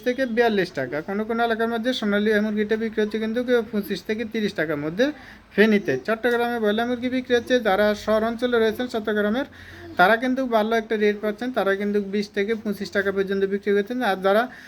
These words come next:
চট্টগ্রামের আশেপাশে রয়েছেন, তারা কিন্তু দেখা যাচ্ছে বারো থেকে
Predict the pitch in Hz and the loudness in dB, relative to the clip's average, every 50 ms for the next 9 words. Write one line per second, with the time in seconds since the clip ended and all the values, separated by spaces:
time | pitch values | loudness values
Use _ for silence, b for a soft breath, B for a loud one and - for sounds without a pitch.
0 | B B B _ - 226 220 240 233 233 233 233 226 226 226 214 196 196 - 254 | B B B _ -4 -2 0 2 2 4 4 4 2 2 2 2 0 0 -2 -2
1 | 226 247 247 233 240 262 220 226 220 220 220 262 254 254 202 196 208 208 208 214 | -2 -2 -2 0 0 0 2 2 2 2 0 -4 -2 0 0 2 2 2 2 0
2 | 208 202 214 208 190 196 190 202 202 208 202 208 220 208 196 185 180 196 196 - | -2 -2 -2 -2 0 0 2 2 0 0 0 -4 -4 -2 0 0 0 0 0 -2
3 | 202 202 220 | -2 -2 -2